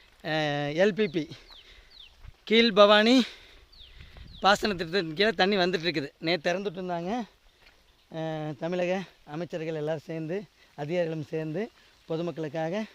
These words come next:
பசுமை, இதோ இங்க பாருங்க, ஸ்பீடு பாருங்க. இதை ஒரு துளி விட்டோம்னா போச்சு, இதை தூக்கிட்டு போயிரு.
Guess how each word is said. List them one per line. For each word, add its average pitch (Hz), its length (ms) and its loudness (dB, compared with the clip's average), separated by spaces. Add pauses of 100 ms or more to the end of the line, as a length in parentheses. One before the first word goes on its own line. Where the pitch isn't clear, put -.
(400)
பசுமை, 175 320 -6
இதோ 165 120 -2
இங்க 147 140 -2
பாருங்க, 196 240 0
ஸ்பீடு 208 260 2
பாருங்க. 190 220 2 (1080)
இதை 160 120 -4 (200)
ஒரு 160 140 -4
துளி 190 140 -4
விட்டோம்னா 202 380 -6
போச்சு, 175 280 -2
இதை 170 120 -4 (600)
தூக்கிட்டு 170 300 -8
போயிரு. 143 220 -4